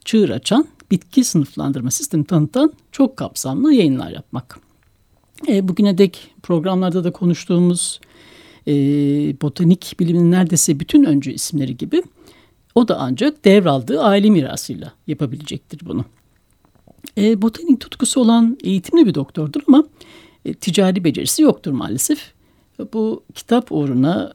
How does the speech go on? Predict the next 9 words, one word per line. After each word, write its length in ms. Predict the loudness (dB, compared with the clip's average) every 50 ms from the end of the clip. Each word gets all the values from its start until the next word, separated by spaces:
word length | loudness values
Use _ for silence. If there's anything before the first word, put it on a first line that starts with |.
| _ -6
ardı 400 | -2 -2 0 0 4 4 4 4
ardına 320 | 4 2 0 -2 -2 -2
yaptığı 340 | -2 -2 -4 -6 -10 -8 -6
hatalar 500 | -6 -6 -4 -2 -2 -2 0 0 0 -2
sonucu 480 | -4 -4 -6 -6 -6 -4 -2 -2 -2
elindeki 440 | 0 0 -2 -2 -2 -2 -2 -2 -2
tüm 200 | 0 2 2 4
mirası 440 | 4 2 -2 -4 -8 -10 -8 -8 -8
tüketme 560 | -8 -6 -4 -4 -4 -4 -4 -2 -2 -2 -2